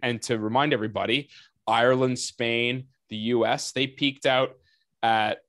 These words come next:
you know, twelve, eleven and a half, and, and seven in respectively.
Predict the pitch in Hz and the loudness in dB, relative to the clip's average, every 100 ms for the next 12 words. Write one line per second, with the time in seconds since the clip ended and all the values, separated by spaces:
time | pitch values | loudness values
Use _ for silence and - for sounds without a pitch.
0 | - 110 104 104 101 76 _ _ _ _ | -8 -4 -2 -2 -6 -8 _ _ _ _
1 | _ _ - 143 143 151 147 147 135 120 | _ _ -4 4 6 8 8 6 2 -2
2 | 123 151 151 147 139 143 131 127 127 127 | 2 2 4 2 0 0 0 0 -2 -4
3 | - 110 107 104 104 - 107 101 - - | -6 -2 -2 -2 -6 -6 -4 -4 -6 -2
4 | 127 107 82 80 _ _ _ 110 98 113 | 0 0 -4 -16 _ _ _ -14 -8 -4
5 | 110 - - 104 - 90 80 | -4 -2 -2 -4 -6 -14 -16